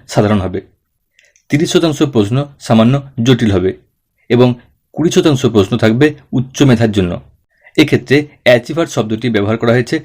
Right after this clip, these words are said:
সংসদের তরফে। বলা হয়েছে, তুলনামূলকভাবে কঠিন হবে এই কুড়ি শতাংশ প্রশ্ন, যা পড়ুয়াদের বিষয়ভিত্তিক জ্ঞানের পাশাপাশি যুক্তি ও বিশ্লেষণাত্মক দক্ষতাকেও পরখ করবে।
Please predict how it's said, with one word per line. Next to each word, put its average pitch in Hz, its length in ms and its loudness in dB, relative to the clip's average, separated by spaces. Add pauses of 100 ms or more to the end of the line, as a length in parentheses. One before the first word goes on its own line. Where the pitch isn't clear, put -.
(120)
সংসদের 110 400 0
তরফে। 98 340 -4 (680)
বলা 113 220 4
হয়েছে, 127 320 -4 (680)
তুলনামূলকভাবে 165 720 2
কঠিন 135 280 -2
হবে 143 260 2 (180)
এই 123 200 0
কুড়ি 139 260 -4
শতাংশ 123 260 2
প্রশ্ন, 95 400 -2 (540)
যা 120 160 4
পড়ুয়াদের 139 600 2 (180)
বিষয়ভিত্তিক 143 760 0
জ্ঞানের 123 300 4
পাশাপাশি 120 560 -2 (280)
যুক্তি 131 480 -4
ও 117 280 0 (180)
বিশ্লেষণাত্মক 143 680 0
দক্ষতাকেও 123 640 0 (180)
পরখ 101 240 2
করবে। 92 340 -4